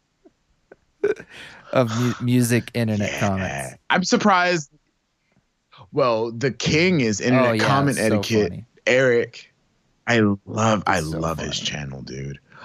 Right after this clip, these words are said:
Speaker 2: I love him. I just wanna ma-, I'm so inspired by creators, and I just wanna get back to
Speaker 1: Even the
Speaker 2: being
Speaker 1: quality,
Speaker 2: one,
Speaker 1: I mean, I'm finally, we've
Speaker 2: you
Speaker 1: talked
Speaker 2: know?
Speaker 1: about this, uh,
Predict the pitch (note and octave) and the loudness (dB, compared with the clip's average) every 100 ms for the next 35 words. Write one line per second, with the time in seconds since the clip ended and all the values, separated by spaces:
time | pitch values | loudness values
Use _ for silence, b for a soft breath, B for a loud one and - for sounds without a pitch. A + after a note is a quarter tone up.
0 | B B B B B B B _ A2 B2+ | B B B B B B B _ 2 4
1 | C3 A#2 F#2+ C3 C3 B2+ B2+ - - C#3 | 4 4 2 2 2 4 2 2 0 2
2 | D#3+ D#3+ D3 C#3 B2 A#2+ - - A#2+ E3+ | 2 2 2 2 2 0 -2 0 2 2
3 | D#3+ - C3 A#2+ - A2+ A2 G2 F#2 - | 0 0 2 0 0 2 2 0 -4 -4
4 | F#2+ F2+ F2 E2 D2+ - F2+ F#2 G2 F#2+ | -2 0 0 -2 -6 -6 -4 -2 -2 0
5 | F#2+ F#2 F2 E2+ D#2+ E2 A2+ E3+ F3 D#2 | 0 2 2 0 2 0 2 4 4 4
6 | C#3+ D3 D3+ C3+ C#3+ C#3+ C3 - D#3 D#3 | 4 4 2 0 2 2 0 0 2 2
7 | C#3 A#2 D#3+ D#3+ D3+ - F2+ F2+ F2 G2+ | 0 0 0 2 2 0 -2 -8 -10 -8
8 | G#2 - - A2 G#2 F#2 - | -8 -10 -12 -6 -6 -6 -10